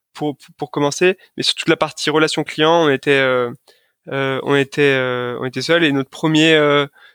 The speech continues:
euh, nos, nos premiers, euh, recrutements sur la partie, euh, euh, service, euh, client et sales en particulier,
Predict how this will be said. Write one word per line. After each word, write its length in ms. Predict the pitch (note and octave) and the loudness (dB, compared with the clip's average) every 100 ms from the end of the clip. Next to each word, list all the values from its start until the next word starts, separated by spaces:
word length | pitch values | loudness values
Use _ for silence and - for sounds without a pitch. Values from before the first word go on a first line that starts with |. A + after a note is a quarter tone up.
| _ | _
euh, 340 | C#3 C#3+ C#3+ C#3 - - - _ - - - - | -2 0 0 0 -4 -10 -16 _ -16 -16 -18 -18
nos, 540 | - - - D3 C#3 | -16 -14 -8 -4 -2
nos 140 | C#3+ C3+ | -2 -4
premiers, 400 | - D3+ D3+ D3+ | -2 0 4 4
euh, 340 | C#3+ C3+ C3+ | 2 2 0
recrutements 420 | C3+ C3 - D3+ | -2 -6 -4 -2
sur 140 | D3 D3 | 0 -2
la 40 | |
partie, 460 | C#3 C3+ - C#3 C#3 | -4 -6 -8 -2 0
euh, 240 | C3 B2 B2 - - _ _ - | 0 -2 -6 -18 -20 _ _ -6
euh, 380 | C3+ B2+ B2 A#2+ | -2 0 0 -2
service, 460 | - C#3 C3 - | -2 -2 -2 -4
euh, 460 | C#3+ C3 B2+ B2 B2 - | -2 -2 -2 -4 -6 -10
client 340 | - C#3 D3+ | -6 0 2
et 80 | C#3+ | 0
sales 320 | - D3 C#3 | 0 -2 -2
en 60 | C3+ | -2
particulier, 600 | C3+ - - C#3 D#3 | -4 -8 -8 0 0